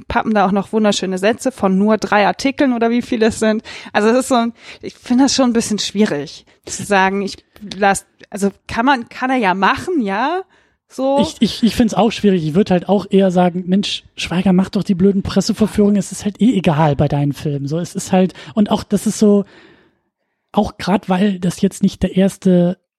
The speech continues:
Speaker 2: also Schweiger macht das lang genug, dass das Thema, und das meine ich so ein bisschen wie bei Marvel, die Fronten sind geklärt. Also
Speaker 1: Ja, ich bin mal ein bisschen gespannt. Ich hab, ich weiß nicht,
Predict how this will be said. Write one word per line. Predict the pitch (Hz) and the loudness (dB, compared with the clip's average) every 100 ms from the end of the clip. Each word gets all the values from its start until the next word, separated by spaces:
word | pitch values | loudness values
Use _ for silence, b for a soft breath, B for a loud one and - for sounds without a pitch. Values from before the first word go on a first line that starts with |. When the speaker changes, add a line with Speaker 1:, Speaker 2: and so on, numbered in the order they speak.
| _ _ _ | _ _ _
Speaker 2:
also | - 160 160 185 _ _ _ _ _ _ _ _ | -2 0 0 -4 _ _ _ _ _ _ _ _
Schweiger | - 180 180 | -6 -2 0
macht | 175 165 | 0 -2
das | 165 | -4
lang | 170 170 | -2 0
genug, | 156 160 196 160 - - - | 2 4 4 2 -2 -20 -4
dass | 160 - | -4 -2
das | 170 - | -4 -4
Thema, | - 180 180 | 2 4 4
und | 180 | 4
das | 156 | 2
meine | 170 170 | 2 2
ich | |
so | 160 | 2
ein | |
bisschen | 156 165 | 0 0
wie | 156 | 0
bei | 156 | 0
Marvel, | 147 156 180 147 160 170 B B B - | 2 2 2 2 2 0 B B B -6
die | |
Fronten | - - 196 190 | -4 0 0 2
sind | 170 170 | 2 0
geklärt. | 170 - 165 147 120 - _ _ - | -4 0 2 2 -2 -12 _ _ -4
Also | 165 156 165 170 _ _ B B B B - | 0 2 2 -2 _ _ B B B B -2
Speaker 1:
Ja, | 226 | 0
ich | 254 | 0
bin | - 269 | 2 2
mal | |
ein | 247 | 2
bisschen | 240 - 240 | 2 0 0
gespannt. | 220 - 233 233 | -2 0 0 0
Ich | 220 233 | -2 -6
hab, | - - | -8 -12
ich | - - | -16 -2
weiß | 233 233 | 0 0
nicht, | 262 - | -2 -4